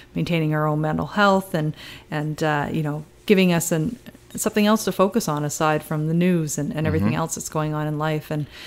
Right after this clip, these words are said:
Speaker 1: so I think the importance of arts and culture has come more to the forefront.
Speaker 2: Yeah.
Speaker 1: And hopefully that, you know, appreciation of, uh, will, will continue beyond the, the pandemic.
Speaker 2: Right.
Speaker 1: Um,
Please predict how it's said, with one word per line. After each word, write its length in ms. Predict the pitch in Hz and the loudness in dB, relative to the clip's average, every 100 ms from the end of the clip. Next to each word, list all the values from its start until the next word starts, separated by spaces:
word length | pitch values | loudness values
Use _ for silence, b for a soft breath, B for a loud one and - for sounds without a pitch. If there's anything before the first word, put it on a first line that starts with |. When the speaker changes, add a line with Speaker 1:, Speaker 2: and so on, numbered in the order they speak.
| B | B
Speaker 1:
so 140 | - 170 | 0 2
I 40 | |
think 160 | 160 175 | 4 2
the 100 | 170 | 2
importance 460 | 160 - 175 170 160 | 2 2 0 0 -4
of 80 | |
arts 340 | - 160 156 - | -2 0 0 -2
and 160 | 151 | -6
culture 640 | - 165 160 - 160 151 151 - - | -2 -2 0 0 0 0 -6 -10 -8
has 280 | 160 151 147 | -4 -2 -2
come 280 | - 160 151 | -2 0 2
more 220 | 151 156 | 2 0
to 140 | - 160 | -2 -6
the 80 | |
forefront. 560 | - 147 147 196 247 285 B B | -4 -4 -2 2 0 0 B B
Speaker 2:
Yeah. 200 | - - - | -8 -8 -4
Speaker 1:
And 220 | 170 151 | 0 2
hopefully 500 | 147 156 - 156 151 | 2 0 2 4 4
that, 360 | 143 156 147 - - _ - | 0 0 0 -4 -10 _ -10
you 140 | 226 156 | -4 -2
know, 220 | 143 151 | -2 -4
appreciation 720 | - - 170 - 160 - 165 | -2 4 4 4 2 2 0
of, 280 | 147 139 - - - | 0 -4 -12 -20 -12
uh, 320 | - 151 - - | -8 -6 -6 -4
will, 280 | 160 151 - | -2 -2 -2
will 120 | 160 | -4
continue 380 | 147 156 160 156 | -4 -4 -2 -2
beyond 420 | 147 147 147 147 | 0 0 0 0
the, 220 | 147 143 139 - | -2 -4 -8 -12
the 80 | |
pandemic. 640 | - 156 147 147 160 - - - - | -6 -4 -2 -2 -4 -8 -20 -20 -6
Speaker 2:
Right. 220 | 95 92 - B B B - | -4 -4 -6 B B B 0
Speaker 1:
Um, 440 | 202 196 190 185 | 6 6 6 4